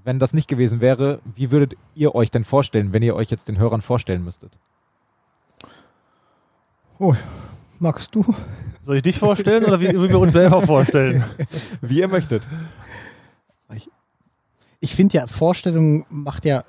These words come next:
Speaker 2: zum Beispiel Markus Lanz immer sensationell, so in diesem Stil, aber das krieg ich nicht hin. <laughs> So.
Speaker 1: Kannst du's parodieren vielleicht? <laughs>
Speaker 2: Nee, auch darin bin ich zu schlecht. Ich,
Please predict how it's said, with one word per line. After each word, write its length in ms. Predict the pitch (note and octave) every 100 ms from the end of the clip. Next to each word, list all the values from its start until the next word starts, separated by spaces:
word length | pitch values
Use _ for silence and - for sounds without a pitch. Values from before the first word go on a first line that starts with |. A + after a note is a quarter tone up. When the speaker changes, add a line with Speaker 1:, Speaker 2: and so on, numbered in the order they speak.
| C3
Speaker 2:
zum 160 | C#3+
Beispiel 240 | C#3 - C3+
Markus 340 | C3 B2 A#2+
Lanz 300 | C3+ F3 E3
immer 240 | - C3 A#2
sensationell, 760 | B2+ B2 A2 - A#2 A2 G#2 G#2+
so 100 | C3+
in 140 | C#3+ C#3
diesem 240 | C3+ C#3
Stil, 440 | - - C#3+ B2 -
aber 160 | B2+
das 180 | C3 - _ _ _ -
krieg 180 | D3+ C3+
ich 100 | C#3
nicht 160 | C3
hin. 240 | C#3+ C3 A2
<laughs> 60 | -
So. 280 | G#3 - -
Speaker 1:
Kannst 200 | - A2+
du's 80 | B2+
parodieren 520 | - A#2 A#2+ B2 D#3 E3
vielleicht? 400 | A2+ G#2+ G2+ D3+
<laughs> 40 |
Speaker 2:
Nee, 320 | D#3 E3+ F3 D#3
auch 240 | D#3 -
darin 320 | F3+ - G3+ -
bin 100 | G3 -
ich 80 | _
zu 180 | -
schlecht. 640 | D3+ - C3+ - - _ - - - - -
Ich, 140 | C#3+